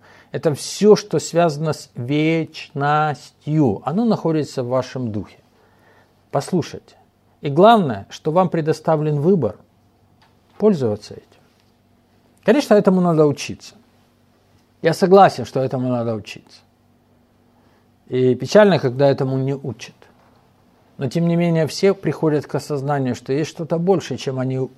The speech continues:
что из того, что они знают, из того, что они умеют.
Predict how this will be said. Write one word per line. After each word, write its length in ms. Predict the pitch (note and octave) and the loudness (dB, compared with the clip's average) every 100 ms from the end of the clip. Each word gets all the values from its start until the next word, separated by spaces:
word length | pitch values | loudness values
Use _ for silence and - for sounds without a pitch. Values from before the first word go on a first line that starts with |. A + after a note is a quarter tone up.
| - | -18
что 460 | - - C#3 C3 - _ _ _ _ _ _ _ _ _ | -12 0 0 0 -4 _ _ _ _ _ _ _ _ _
из 140 | - | -6
того, 200 | - C#3 | -2 -2
что 200 | C3 C#3+ | 0 0
они 180 | C3 C3 | 0 -2
знают, 420 | A#2+ D#3 F3 C#3+ | -4 0 0 0
из 120 | B2 | -6
того, 220 | - B2 C#3 | -6 -4 -4
что 180 | - | -2
они 200 | B2+ B2 | -4 -2
умеют. 400 | B2 A#2 G2 E2 | -4 -4 -8 -12